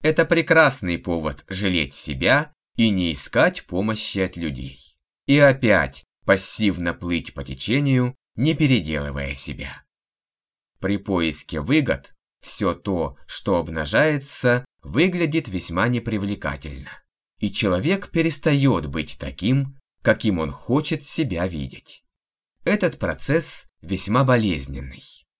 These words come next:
Однако, если вторичная выгода будет найдена и осознана, то вы сможете найти как другие способы ее реализации, так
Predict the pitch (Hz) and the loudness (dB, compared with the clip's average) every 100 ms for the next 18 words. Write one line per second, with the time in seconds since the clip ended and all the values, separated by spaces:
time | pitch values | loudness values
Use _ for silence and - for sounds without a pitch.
0 | _ _ - 85 92 92 85 87 80 69 | _ _ 0 0 2 2 2 0 0 -2
1 | _ 90 110 123 - 95 - - 120 104 | _ -4 0 0 0 -2 0 0 2 0
2 | - 98 101 107 113 98 85 76 67 _ | -2 -2 0 2 0 2 0 -2 -6 _
3 | _ 98 113 107 117 117 120 110 92 80 | _ -2 0 0 -2 0 2 4 2 0
4 | 82 80 78 - - 98 82 - 156 185 | -6 -6 -8 -10 -2 0 -2 0 0 2
5 | 123 87 73 - _ _ _ _ 110 156 | 0 -4 -6 -12 _ _ _ _ -2 0
6 | 196 190 87 82 87 82 87 85 82 - | -2 -4 -4 -4 -6 -6 -2 -2 -4 -4
7 | 82 78 - _ - 160 175 101 98 95 | -6 -6 -12 _ -2 0 0 -6 -2 0
8 | 101 98 90 - - 95 - 87 82 80 | 2 2 0 -4 -2 -2 -2 -4 -2 -4
9 | - _ 80 92 98 95 90 82 78 71 | -8 _ -6 -2 2 2 2 -2 -2 -2
10 | 82 143 151 - 131 127 127 - _ _ | 0 0 -2 -2 2 4 2 -6 _ _
11 | _ - 160 185 | _ 2 2 2